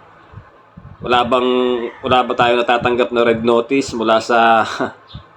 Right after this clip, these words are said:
<laughs> sa Interpol na may mga wanted sa China na puma-,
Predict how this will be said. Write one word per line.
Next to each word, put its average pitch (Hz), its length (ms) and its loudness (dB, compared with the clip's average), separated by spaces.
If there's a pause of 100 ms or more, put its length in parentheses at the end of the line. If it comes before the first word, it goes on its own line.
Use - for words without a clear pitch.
(240)
<laughs> - 1600 -20
sa 113 160 -2
Interpol 127 640 2
na 113 480 0
may 113 160 -2
mga 113 320 2
wanted 113 320 0
sa - 160 -4
China 120 320 2
na 120 160 0
puma-, 113 320 -6